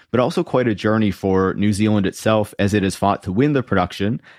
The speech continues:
and then subsequently lost its future seasons. What's the mood down there these days about the series and the broader decades-long project of associating New Zealand with Middle-earth?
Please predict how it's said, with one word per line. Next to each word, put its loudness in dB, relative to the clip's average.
and 2
then 0
subsequently 0
lost 0
its -4
future -2
seasons. -4
What's -2
the 0
mood 2
down 0
there 2
these -2
days 0
about -2
the -4
series 0
and 0
the 2
broader 0
decades-long 0
project 0
of -2
associating 0
New 0
Zealand -2
with -2
Middle-earth? -2